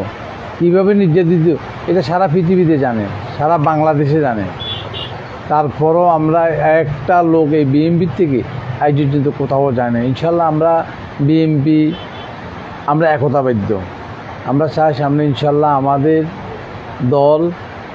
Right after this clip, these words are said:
আমরা এই সতেরো বছর নির্যাতিত, মামলা, হামলা, জেল, অনেক কিছু নির্যাতিত হয়েছি। আমি ইসমাইল, যেমন দুই হাজার বারো সালে আমারে ওসি এনাম, আমি বিদেশ,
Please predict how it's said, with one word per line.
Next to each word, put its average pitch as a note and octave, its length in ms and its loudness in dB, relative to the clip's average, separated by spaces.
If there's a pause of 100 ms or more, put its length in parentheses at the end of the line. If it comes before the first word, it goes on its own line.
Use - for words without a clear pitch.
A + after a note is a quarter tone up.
(160)
আমরা D3 280 2 (120)
এই D#3+ 160 0
সতেরো D#3 440 -2
বছর D3 240 0 (120)
নির্যাতিত, B2+ 440 0 (800)
মামলা, C#3 440 2 (140)
হামলা, C#3+ 380 2 (240)
জেল, D3 380 4 (760)
অনেক G3+ 260 2
কিছু G3+ 220 4
নির্যাতিত D#3 340 2
হয়েছি। C3 240 2 (220)
আমি F3+ 200 4 (200)
ইসমাইল, C#3 460 0 (960)
যেমন D#3+ 320 2 (280)
দুই D3+ 140 2
হাজার F3 180 4
বারো D#3 240 2
সালে C#3 300 -2 (960)
আমারে E3 360 2 (320)
ওসি E3 280 0
এনাম, D3+ 260 0 (1300)
আমি D#3 200 0
বিদেশ, D#3+ 280 2